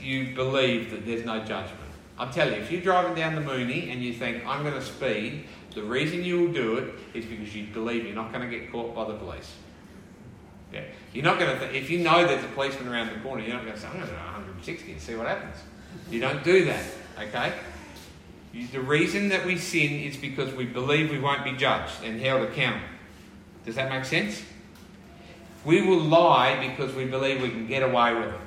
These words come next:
and we're not gonna be held to account. Before we sin, we look to the east, we look to the west. No one's watching. I can get away with this one, I won't get caught, there's gonna be no judgment, there's gonna be no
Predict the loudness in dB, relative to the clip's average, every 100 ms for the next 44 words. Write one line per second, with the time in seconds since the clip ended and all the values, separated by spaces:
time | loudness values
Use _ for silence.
0 | -10 -8 -4 -4 -4 -4 -4 -4 -4 -6
1 | -8 -10 -10 -10 -12 -4 2 4 4 2
2 | -2 -2 -2 -4 -8 -12 -16 -18 -18 -20
3 | -10 -6 2 4 6 4 2 0 0 -2
4 | -6 -10 -6 -4 -4 -4 -6 -2 -2 -2
5 | -4 -4 -4 -6 -8 -2 0 0 -4 -12
6 | -16 -18 -20 -20 -20 -18 -4 0 2 4
7 | 4 4 2 -2 -4 -2 -2 0 2 4
8 | 6 6 4 2 0 -2 -2 0 -2 -2
9 | -6 -2 0 0 -2 -4 -6 -6 -4 -4
10 | -4 -2 -2 -4 -8 -12 -10 -10 -8 -8
11 | -8 -8 -6 -6